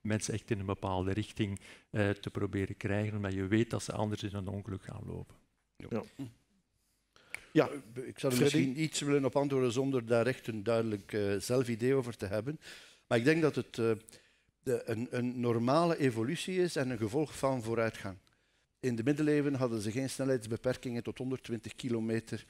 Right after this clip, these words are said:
Speaker 3: eh, per uur op een autostrade, want er waren geen auto's en geen autostrades. Naarmate je dus vooruit gaat en dus de kracht hebt als individu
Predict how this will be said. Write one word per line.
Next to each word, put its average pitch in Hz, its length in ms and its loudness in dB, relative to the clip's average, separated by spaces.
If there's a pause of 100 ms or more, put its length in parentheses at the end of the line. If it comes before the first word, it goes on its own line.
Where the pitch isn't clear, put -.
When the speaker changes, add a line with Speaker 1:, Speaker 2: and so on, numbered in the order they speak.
(300)
Speaker 3:
eh, 107 320 2 (140)
per 113 180 2
uur 156 360 0
op - 140 -2
een 127 100 0
autostrade, 131 720 0
want 127 200 -2
er 123 60 -6
waren 110 180 -2
geen 110 160 -2
auto's 127 340 0
en 113 140 0
geen 110 140 0
autostrades. 95 840 -8 (580)
Naarmate 139 680 4
je 147 140 4
dus 139 320 0
vooruit 131 500 4
gaat 104 320 -4
en 120 220 2
dus 147 220 -2
de 120 80 -2
kracht - 360 -2
hebt 131 200 2
als 117 160 4
individu 123 580 0